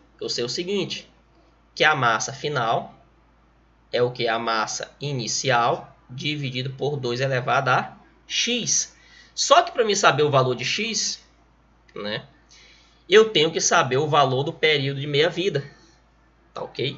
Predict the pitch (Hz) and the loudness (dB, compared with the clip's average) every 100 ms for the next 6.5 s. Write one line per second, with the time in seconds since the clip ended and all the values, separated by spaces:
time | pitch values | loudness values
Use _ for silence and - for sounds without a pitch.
0 | - - - 151 131 120 110 - - 214 | -16 -20 -10 -2 0 0 -4 -6 -4 -4
1 | 208 - - 139 139 131 120 127 165 - | -6 -6 -6 -4 -2 0 0 0 -2 -4
2 | 156 - - 135 160 165 151 147 135 123 | -6 -8 -4 -4 -2 -4 -2 -4 -4 -6
3 | 135 - - 170 - 131 147 208 - - | -6 -8 -8 -6 0 4 4 2 -10 -20
4 | - - - _ _ _ _ - 151 180 | -20 -20 -20 _ _ _ _ -2 -2 0
5 | - 180 - 170 165 160 151 175 170 139 | -2 -4 2 2 2 -2 0 4 4 2
6 | 165 - 147 220 - | 0 4 4 4 -6